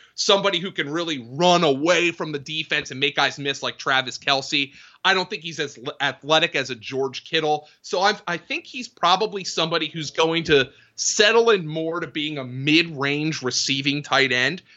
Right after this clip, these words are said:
which is, which is fine. I mean, I think he can put together a long career, but at that size, you need somebody who's going to be a really good blocker. And I don't think he was that in, in, uh, in college. Guys can improve.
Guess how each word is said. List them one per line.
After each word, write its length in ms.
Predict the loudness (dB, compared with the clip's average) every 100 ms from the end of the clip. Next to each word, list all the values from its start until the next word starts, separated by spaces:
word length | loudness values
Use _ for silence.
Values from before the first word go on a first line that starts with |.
| _
which 200 | -4 -2
is, 220 | 0 0
which 180 | -2 0
is 120 | 2
fine. 420 | 4 6 8 6 2
I 100 | -2
mean, 140 | 0
I 120 | -2
think 180 | 0 -4
he 100 | -4
can 160 | -8 -8
put 200 | -6 -8
together 360 | -2 0 2
a 80 | 0
long 360 | 0 0 0 -2
career, 560 | -8 -4 2 4 2 0 -16 -4
but 120 | 0
at 160 | 0 2
that 280 | 2 2 0
size, 560 | -6 0 0 0 -2
you 100 | -8
need 280 | -10 -10 -12
somebody 400 | -8 -6 -2 -4
who's 200 | -4 -6
going 280 | -4 -4 -4
to 60 | -6
be 220 | -2 0
a 60 |
really 400 | 0 0 0 2
good 320 | -2 0 0 0
blocker. 600 | 0 4 4 4 2 2 -6
And 100 | 0
I 120 | 4 4
don't 200 | 2 0
think 280 | -2 -2
he 160 | -2 -6
was 240 | -4 -4
that 340 | 0 2 2 0
in, 240 | -6 -10 -10
in, 240 | -8 -6
uh, 180 | -4 -4
in 160 | -4 -6
college. 420 | 0 0 0 -4 -16 -6
Guys 360 | 2 4 4 2
can 160 | -4
improve. 600 | -6 -8 -6 -6 -6 -12